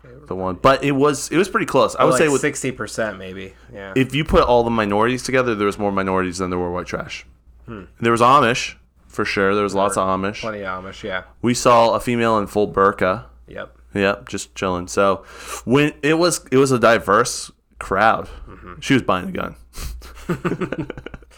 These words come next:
Speaker 1: So
Speaker 2: She,
Speaker 1: good for her.
Speaker 2: she's allowed to.
Speaker 1: <laughs> I hope she does.
Speaker 2: It's fine. I
Speaker 1: Low key,
Speaker 2: don't
Speaker 1: she probably needs one. So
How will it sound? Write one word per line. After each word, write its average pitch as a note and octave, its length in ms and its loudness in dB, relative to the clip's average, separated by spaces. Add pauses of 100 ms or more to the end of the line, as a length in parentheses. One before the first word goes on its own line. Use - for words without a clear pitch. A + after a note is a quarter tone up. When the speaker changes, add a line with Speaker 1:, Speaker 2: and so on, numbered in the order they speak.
(1080)
Speaker 1:
So - 240 -16 (220)
Speaker 2:
She, - 220 -14
Speaker 1:
good - 280 0
for A#2 120 4
her. A#2+ 240 6
Speaker 2:
she's C3+ 140 0
allowed B2 400 2
to. A#2+ 220 -4
Speaker 1:
<laughs> C3 60 2
I B2 80 6
hope C#3 200 4
she - 180 0
does. E3 380 4
Speaker 2:
It's A#2+ 140 -4
fine. A2+ 400 0
I A2 80 -8
Speaker 1:
Low B2 140 4
key, D3+ 120 0
Speaker 2:
don't D3 100 2
Speaker 1:
she C#3 100 -4
probably C3+ 280 4
needs C3+ 240 -2
one. F#2+ 260 -4
So F#2 380 -6